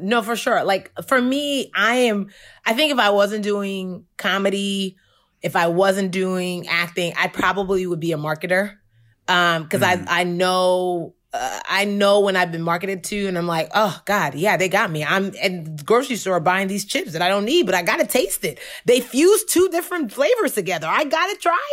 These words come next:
Speaker 1: it." Um, you know, <laughs> and it's just like, I saw the commercial for it. And for me, so visually, my, the aesthetics, like, I know when I'm like, you know, when it's like, "Don't judge a book by its cover," I'm like, "Nah, I do." 'Cause I'm like, "This is, <laughs> does it look good?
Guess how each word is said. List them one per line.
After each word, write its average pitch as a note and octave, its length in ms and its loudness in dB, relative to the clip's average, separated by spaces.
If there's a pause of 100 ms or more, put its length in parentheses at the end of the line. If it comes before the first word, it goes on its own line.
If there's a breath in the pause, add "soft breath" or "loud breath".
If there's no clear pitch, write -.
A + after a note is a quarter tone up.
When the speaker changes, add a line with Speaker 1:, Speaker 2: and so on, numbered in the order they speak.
Speaker 1:
it." - 180 -6 (400 loud breath)
Um, B3 500 2
you C4+ 160 2
know, G#3 340 4
<laughs> - 40 -2
and G#3+ 160 0
it's A3+ 100 -8
just A#3 140 -8
like, G#3 100 0
I G3+ 80 -2
saw C#4+ 220 -2
the D4 80 -8
commercial D#4+ 420 0
for F3+ 320 -2
it. - 120 -10 (380 loud breath)
And A#3 220 -2
for A#3+ 140 2
me, A#3+ 160 -2
so G#3+ 220 2
visually, F#3+ 880 0
my, F#3+ 300 2
the F3+ 160 -2
aesthetics, G#3 680 0
like, E3 280 0
I F#3 180 2
know F#3+ 480 4
when F3 220 -2
I'm E3+ 160 -4
like, E3+ 280 -4
you G#3+ 120 0
know, F#3 320 0
when F#3 120 -2
it's F#3 140 -4
like, E3+ 160 -2
"Don't F3 180 2
judge F3+ 160 -2
a E3+ 40 -4
book E3+ 180 -4
by F3+ 140 0
its E3+ 100 -6
cover," F#3+ 240 0
I'm F#3 60 0
like, D#3 180 -4
"Nah, D#3+ 260 0
I F3+ 200 2
do." E3 280 -4 (360 loud breath)
'Cause B3 100 0
I'm C4+ 140 4
like, G#3 260 2
"This G#3 160 0
is, - 840 -2
<laughs> - 60 -20
does A#3 160 2
it A#3+ 120 4
look C4 200 4
good? F4 260 0